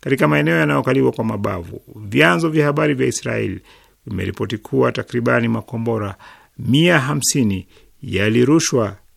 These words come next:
katika wimbi hilo jipya. Televisheni ya Al-Mayadin ya Lebanon ilitangaza kuwa wimbi la nne la mashambulio ya makombora ya Iran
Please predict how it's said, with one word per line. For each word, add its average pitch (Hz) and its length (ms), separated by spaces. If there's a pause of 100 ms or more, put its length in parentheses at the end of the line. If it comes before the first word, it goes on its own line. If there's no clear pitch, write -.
(120)
katika 117 440
wimbi 107 300
hilo 101 280
jipya. 104 440 (440)
Televisheni 170 520
ya 208 100
Al-Mayadin 160 800 (260)
ya 131 200
Lebanon 135 480
ilitangaza 139 640
kuwa 151 280
wimbi 170 520
la 143 180
nne 151 280
la 127 100
mashambulio 127 480
ya 123 80
makombora 123 580
ya 117 100
Iran 143 320